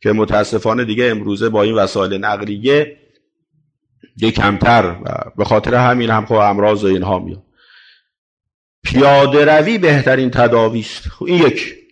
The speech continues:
خب این نفعش به خودمون میرسه. دوم، دوم این که مردم ببینن، احساس کنن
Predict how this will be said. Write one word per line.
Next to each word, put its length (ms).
خب 80
این 120
نفعش 300
به 60
خودمون 340
میرسه. 400
دوم، 800
دوم 440
این 160
که 140
مردم 880
ببینن، 840
احساس 720
کنن 380